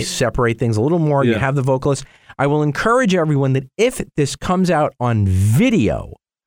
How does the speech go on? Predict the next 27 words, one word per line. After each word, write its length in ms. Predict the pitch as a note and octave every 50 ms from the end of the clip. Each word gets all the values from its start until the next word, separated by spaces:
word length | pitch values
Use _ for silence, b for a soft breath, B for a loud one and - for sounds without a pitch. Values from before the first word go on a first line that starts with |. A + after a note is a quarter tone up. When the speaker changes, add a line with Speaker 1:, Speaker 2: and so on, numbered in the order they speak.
| _ _ _ A#2+ A2+
Speaker 2:
go 260 | G2 D#3 E3 F3 F3+ E3+
out 240 | D3+ D#3 D#3 - - -
and 200 | C3+ C#3+ C3 A2
get 180 | A2+ G2+ F#2 D2+
it, 120 | A1 - _ -
because 280 | G#2+ - C#3+ A#2+ - A2+
watching 880 | G2+ G2 G2+ A2 B2+ D#3 F3+ A3 - - - - - C#3 A2 F#2+ E2+ E2+
this 320 | D2 A1 - - - - - -
as 240 | A#2 B2 B2 A#2+ A#2+
an, 120 | B2+ B2 B2+ -
a 140 | A#2 A2 G#2+
video 380 | G2+ A2 B2+ B2 B2 B2 A2+ G#2+
experience 500 | G2+ - - - G2+ F#2+ F#2+ F#2+ G2 B2
Speaker 1:
Well, 80 | D3
you 120 | D3 D3 C#3+
can 340 | - - E3+ E3+ F3 F3
watch 180 | D#3+ D#3 D#3 D#3+
Speaker 2:
with 160 | F#3+ G3+ G3
Speaker 1:
it 100 | D#3 C#3+
Speaker 2:
this 260 | D#3 F3 F3 D#3+ - - -
audio 460 | D3 C#3+ C#3+ C#3+ C#3 C3 B2 A2+ A2
mix 360 | G#2 G2 F#2 F2+ D#2+ - -
Speaker 1:
on 260 | C#3+ C3+ C#3+ C#3+ D3 D3
the, 180 | C#3+ C#3+ C#3
uh, 120 | C3+ C3+ C3
video 440 | B2 A#2+ D3+ D3+ D3+ D#3 D3+ D3 C#3+
that 200 | B2+ C#3+ C3+